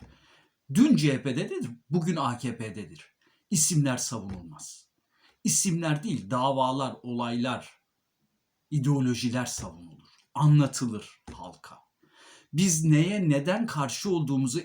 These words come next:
insanları savunarak değil, olayları, ideolojileri,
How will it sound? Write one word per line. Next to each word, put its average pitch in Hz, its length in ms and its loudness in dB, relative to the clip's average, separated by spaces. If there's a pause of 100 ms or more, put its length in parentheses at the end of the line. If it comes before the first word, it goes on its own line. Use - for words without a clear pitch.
insanları 175 720 2
savunarak 139 800 -2
değil, 117 300 -4 (500)
olayları, 139 1000 -2
ideolojileri, 120 1160 -2